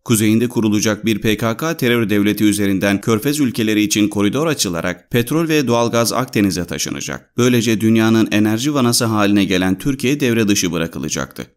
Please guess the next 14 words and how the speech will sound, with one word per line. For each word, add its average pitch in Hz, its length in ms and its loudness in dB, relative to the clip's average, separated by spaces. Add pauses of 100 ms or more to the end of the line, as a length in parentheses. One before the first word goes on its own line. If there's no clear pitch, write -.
(180)
Batı'nın 151 440 0
enerji 139 360 0
geçiş 127 340 -2
yollarında 98 600 2
Türkiye'ye 147 460 2
mahkum 117 420 2
olması 73 580 -2
ve 104 160 2
bunun 113 220 4
katlanarak 131 640 -2
artması 113 580 0
Ankara'nın 127 640 0
elini 101 280 2
güçlendiriyordu. 78 840 -4